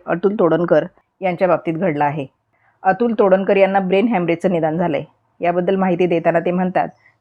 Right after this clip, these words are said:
की ही पोस्ट शेअर करण्यामागे खास कारण आहे. बरेचदा आपल्या आजारपणाची योग्य आणि उत्तम ट्रीटमेंट कुठे मिळेल हे माहीत नसतं आणि एकदा का वेळ निघून गेली की आपल्या हाती काहीही उरत नाही, म्हणून हा पोस्ट प्रपंच.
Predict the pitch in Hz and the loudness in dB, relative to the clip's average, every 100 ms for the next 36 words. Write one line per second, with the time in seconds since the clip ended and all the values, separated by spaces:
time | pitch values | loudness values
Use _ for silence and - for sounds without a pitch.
0 | - 190 214 208 190 - 185 180 175 170 | -10 -6 -4 -2 -2 2 2 4 0 0
1 | 170 180 180 196 - 170 143 143 143 139 | 0 -2 0 -2 -2 -2 -2 -4 -8 -10
2 | - _ _ _ _ 185 190 196 214 202 | -16 _ _ _ _ -2 0 2 2 2
3 | 185 - 139 175 185 180 175 185 175 180 | 2 2 2 0 0 0 0 0 0 2
4 | 185 185 160 - 190 185 165 175 170 170 | 0 0 -4 -2 -4 -2 -6 -4 -4 -2
5 | 196 190 170 160 180 _ - 180 165 160 | 0 0 0 -2 -6 _ -8 -4 -2 -4
6 | 160 - 143 - _ _ _ 165 180 180 | -8 -6 -10 -10 _ _ _ -6 -4 0
7 | 175 196 202 185 170 175 175 170 170 156 | 0 2 2 2 0 -2 -2 0 0 0
8 | 170 165 175 185 175 170 165 170 160 147 | 0 0 0 -2 -2 -2 0 2 0 -2
9 | - 147 139 - _ _ - 214 208 226 | -6 -10 -12 -18 _ _ -6 -2 2 2
10 | 208 170 175 - - 147 147 139 | 2 2 -2 -2 -8 -4 -4 -4